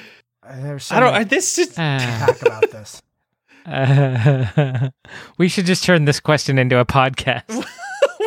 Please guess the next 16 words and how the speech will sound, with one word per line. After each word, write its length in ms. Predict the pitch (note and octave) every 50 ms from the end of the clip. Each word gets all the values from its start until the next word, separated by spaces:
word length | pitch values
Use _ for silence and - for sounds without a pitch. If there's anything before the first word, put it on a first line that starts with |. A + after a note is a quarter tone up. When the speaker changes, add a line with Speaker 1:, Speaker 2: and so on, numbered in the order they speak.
| - -
Speaker 2:
I 100 | C#4 B3+
don't, 220 | C#4 C#4+ C#4+ C4+
I, 200 | A#3+ A#3+ - C4+ A3 _ - - _ _ -
I 100 | G#3 C#4
thought 240 | C4+ E4+ D#4+ D4+ A#3
this 80 | C#4+
was 80 | A#3+ D4
gonna 140 | D#4+ F4 D4+
be 100 | D#4 D4
a 60 | C#4+
two-second 560 | - - F4+ E4 - - C#4+ C4+ - B3+ B3+
question. 440 | - C4 C#4+ D#4 D#4 - - C4 A#3
You 80 | A3
guys 300 | G#3+ A#3 B3 A#3 A#3+ A#3
are 60 | A#3+ A#3
like, 180 | A#3+ A3+ G#3